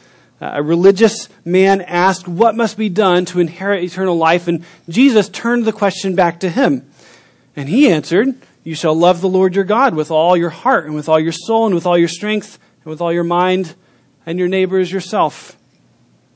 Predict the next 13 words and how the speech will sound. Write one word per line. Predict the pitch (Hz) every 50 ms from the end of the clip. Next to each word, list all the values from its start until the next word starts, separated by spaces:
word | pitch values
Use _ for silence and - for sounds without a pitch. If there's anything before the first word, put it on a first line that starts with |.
| _ _ _ _ - - -
Jesus | 151 143 175 240 311 294 349 330 - -
replied | 214 185 - - 160 131 127 139 160 165
that | 196 180
he | 151 180 196
had | 185 -
answered | 175 175 202 220 214 - - 214 196 -
correctly, | - - 202 240 247 240 - 185 180 156
"Do | 147 147 147 208 240 262 269
this | 233 233 220 214 214 214 - - - - - _ _ _ _ -
and | 165 165 160 151
you | 190 214 214 190 170 160 160 170 165 170 - _ _ -
will | 160 165 170 170
live." | 170 214 226 190 151 139 131 127 - - -